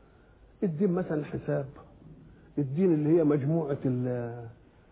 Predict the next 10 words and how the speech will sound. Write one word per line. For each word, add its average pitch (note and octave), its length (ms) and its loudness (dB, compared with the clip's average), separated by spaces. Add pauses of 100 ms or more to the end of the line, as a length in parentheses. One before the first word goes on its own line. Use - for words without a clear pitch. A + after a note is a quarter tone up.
(400)
القيم، D3+ 500 2 (420)
الدين D#3 360 4
اللي D3 160 4
هو E3 180 6
الأمر D3 320 2
الذي C#3+ 280 4
تدين D3+ 460 4
به D3 240 4
وتنقاد C#3+ 680 2
إليه، C#3 380 4